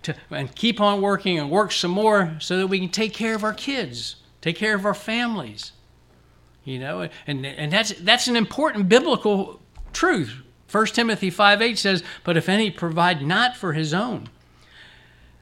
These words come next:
and especially for those of his own house, he hath denied the faith and is worse than an infidel."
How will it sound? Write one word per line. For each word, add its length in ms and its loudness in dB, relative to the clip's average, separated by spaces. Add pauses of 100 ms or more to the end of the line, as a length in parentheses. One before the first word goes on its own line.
(120)
and 100 2
especially 560 4
for 160 0
those 460 4
of 140 2
his 180 0
own 160 2
house, 480 0
he 160 0
hath 240 2
denied 500 6
the 80 4
faith 320 6
and 100 6
is 160 4
worse 320 8
than 140 4
an 120 6
infidel." 680 2